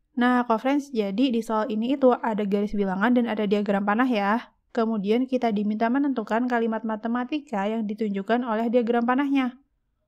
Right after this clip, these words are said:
Oke, co-friends, jadi untuk menentukan kalimat matematikanya atau untuk menentukan operasi hitung yang ada pada diagram panahnya, yang pertama kita lihat itu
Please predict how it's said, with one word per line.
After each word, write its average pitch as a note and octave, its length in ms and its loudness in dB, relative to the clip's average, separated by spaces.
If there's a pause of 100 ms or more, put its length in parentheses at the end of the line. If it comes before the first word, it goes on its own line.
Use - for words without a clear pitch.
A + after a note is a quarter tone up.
(260)
Oke, C#4+ 240 2
co-friends, G#3+ 400 0
jadi G#3 400 2
untuk B3 240 0
menentukan A3+ 480 -4
kalimat A3 320 -4
matematikanya A3 1120 -4
atau A3 480 0
untuk A3 160 -6
menentukan A3 400 -4
operasi G#3+ 400 -4
hitung C4 320 0
yang B3 160 -2
ada G3+ 160 0
pada G#3 240 -2
diagram G3+ 400 -2
panahnya, G3+ 640 -2 (480)
yang G#3+ 240 2
pertama A3 320 -2
kita G#3+ 240 -2
lihat G#3+ 240 0
itu C4+ 320 2